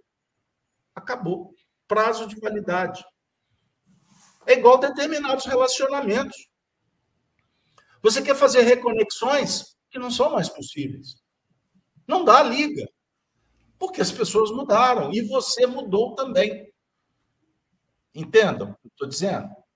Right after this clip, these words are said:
Mas o que que tem a ver com o inimigo, com fazer retribuir o mal com o bem?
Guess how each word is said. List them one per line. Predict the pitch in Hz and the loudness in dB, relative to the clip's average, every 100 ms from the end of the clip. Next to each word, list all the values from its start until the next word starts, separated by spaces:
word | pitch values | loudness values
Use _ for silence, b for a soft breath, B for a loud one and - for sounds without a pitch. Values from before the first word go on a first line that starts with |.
| _ _ _ _ _ _ _ | _ _ _ _ _ _ _
Mas | 233 233 | -10 -10
o | |
que | 247 285 | -10 -12
que | - | -8
tem | 254 | -2
a | 220 | -2
ver | 165 220 | 2 0
com | 220 208 | 0 -2
o | |
inimigo, | 202 180 160 196 233 156 - | -2 -2 -6 -6 -8 -8 -12
com | 190 | -10
fazer | 180 190 165 196 196 - _ _ _ _ _ _ _ _ _ | -4 -4 0 0 -2 -8 _ _ _ _ _ _ _ _ _
retribuir | 139 185 196 185 165 170 | -10 -8 -6 -4 -4 -2
o | 175 | -4
mal | 147 175 202 202 | -2 -2 -2 -4
com | 147 | -10
o | 127 | -6
bem? | 151 208 196 | -4 -4 -6